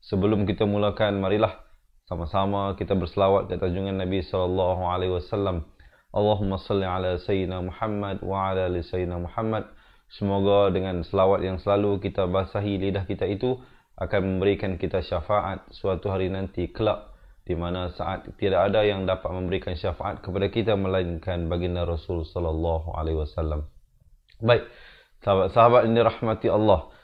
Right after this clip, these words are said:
sebelum kita mulakan, saya ada permohonan, permintaan dan rayuan kepada teman-teman. Yang pertama saya nak ajak, boleh tak jom kita share dulu pengajian kita hari ini? Jom kita tekan button share dulu, ataupun mungkin teman-teman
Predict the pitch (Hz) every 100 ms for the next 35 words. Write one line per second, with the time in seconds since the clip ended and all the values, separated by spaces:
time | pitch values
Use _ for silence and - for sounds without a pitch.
0 | _ - 110 104 117 107 107 90 110 107
1 | 113 117 104 107 95 92 104 101 101 104
2 | - 101 104 104 107 107 101 87 104 -
3 | - 98 101 101 90 104 101 101 98 92
4 | 107 101 98 104 104 104 120 131 127 117
5 | 104 104 104 107 104 104 101 98 98 101
6 | 80 73 - - _ 98 101 98 104 110
7 | 117 113 110 95 101 104 95 107 107 92
8 | 85 98 104 92 98 101 - 113 107 101
9 | 98 107 - 98 95 95 92 98 98 92
10 | 104 98 98 104 151 170 - - - -
11 | 101 95 101 98 - 101 101 95 101 117
12 | 107 107 113 101 110 101 107 107 98 101
13 | 98 104